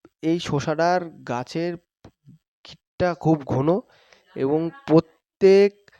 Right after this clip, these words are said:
আহ, গিঁটের, প্রত্যেক গিঁটে মানে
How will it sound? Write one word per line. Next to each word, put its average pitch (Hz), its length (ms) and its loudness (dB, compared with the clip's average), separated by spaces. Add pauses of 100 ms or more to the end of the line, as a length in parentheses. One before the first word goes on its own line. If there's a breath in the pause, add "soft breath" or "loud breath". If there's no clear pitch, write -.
(420 soft breath)
আহ, 131 480 0 (280)
গিঁটের, 180 460 -2 (1600 soft breath)
প্রত্যেক 175 640 -4
গিঁটে 180 500 -2 (500)
মানে 127 380 -10